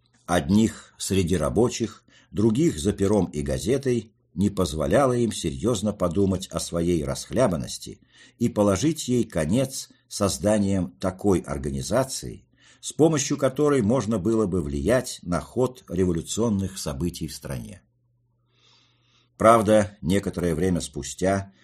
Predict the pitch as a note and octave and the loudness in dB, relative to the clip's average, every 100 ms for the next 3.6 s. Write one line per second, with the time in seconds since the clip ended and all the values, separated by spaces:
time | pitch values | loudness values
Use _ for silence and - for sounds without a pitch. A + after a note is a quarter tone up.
0 | _ - F2 F2+ E2+ G#2 G#2+ - F2+ F2 | _ -4 0 0 0 -2 -2 -4 -2 -4
1 | - E2+ D#2 F#2 G2 - F#2+ F#2+ F#2 F2+ | -2 -4 0 2 2 -2 -4 -4 -4 -8
2 | F2 F2 - D#2 D#2+ F#2+ - - F#2 F2 | -6 -6 -4 -4 0 0 -2 -4 0 0
3 | G2+ F2+ C3 A2+ C2+ - | 0 0 0 0 -2 -12